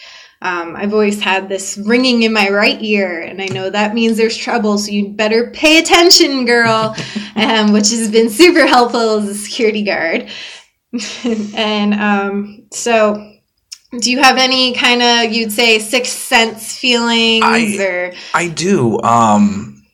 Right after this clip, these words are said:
Speaker 2: I've, I've always felt protective.
Speaker 1: Mm-hmm.
Speaker 2: I've always been the, the type of person who's very protective of anybody, whether they're close to me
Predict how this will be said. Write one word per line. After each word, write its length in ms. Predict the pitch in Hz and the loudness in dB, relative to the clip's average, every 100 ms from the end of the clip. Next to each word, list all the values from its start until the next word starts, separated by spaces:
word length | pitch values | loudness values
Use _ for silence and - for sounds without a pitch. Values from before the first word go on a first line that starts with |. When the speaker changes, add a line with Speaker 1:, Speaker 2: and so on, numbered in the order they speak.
| _ - | _ -2
Speaker 2:
I've, 560 | 120 123 120 - - _ _ _ _ - | 2 2 0 -6 -20 _ _ _ _ 0
I've 140 | 131 | 4
always 340 | 160 214 226 - | 4 4 4 2
felt 320 | 135 131 - | 0 -2 -2
protective. 640 | 120 - 117 - - - - - | -8 -6 -8 -10 -12 -14 -16 -4
Speaker 1:
Mm-hmm. 420 | 240 233 220 214 | -2 -2 -2 -2
Speaker 2:
I've 140 | 110 | 2
always 300 | 117 120 127 | 4 4 4
been 240 | 127 127 120 | 2 2 4
the, 140 | 117 | 4
the 120 | 113 | 2
type 220 | 117 117 113 | 0 0 0
of 80 | |
person 280 | 110 107 113 | 0 0 0
who's 300 | 107 110 101 - - - - - | -2 -2 -4 -6 -16 -18 -12 0
very 240 | 165 190 | 2 4
protective 580 | 190 226 143 131 127 - - | 0 -2 0 0 -2 -2 2
of 500 | 110 104 104 - - | 4 4 2 0 -2
anybody, 500 | 120 123 117 107 110 | 0 0 2 2 2
whether 560 | 110 110 107 104 104 - - - - | 2 4 4 4 2 -2 -18 -18 -6
they're 260 | 220 214 | 2 2
close 340 | 214 - 180 - | 2 2 2 2
to 100 | 180 | -2
me 240 | 160 156 | -2 -2